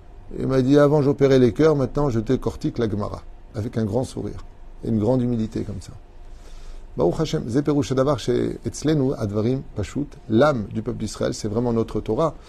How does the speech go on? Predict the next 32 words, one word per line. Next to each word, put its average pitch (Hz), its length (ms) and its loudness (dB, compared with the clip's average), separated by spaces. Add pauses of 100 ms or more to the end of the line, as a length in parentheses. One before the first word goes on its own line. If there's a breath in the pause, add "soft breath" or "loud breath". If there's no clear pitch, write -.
(380 loud breath)
Et 110 60 4
pour 107 220 -4
s'accomplir 143 460 2
en 113 60 0
tant 110 140 -4
que 110 160 0
juif, 143 420 -4
on 131 200 0
est 131 100 6
juif 127 380 0
de 117 100 2
corps, 175 380 0 (220)
mais 110 100 0
est-ce 104 100 -4
que 113 80 0
ton 117 240 -2
âme, 147 200 0 (120)
elle 110 140 2
brille 135 260 2
comme 113 160 -4
un 104 80 0
juif ? 139 280 -4 (360 soft breath)
Ça, 120 380 2
il - 60 -14
faut 120 140 -2
le 110 60 2
raviver 113 400 2
par 113 220 -2
l'étude 104 300 -2
de 147 80 0
la 120 120 2
Torah 107 400 -2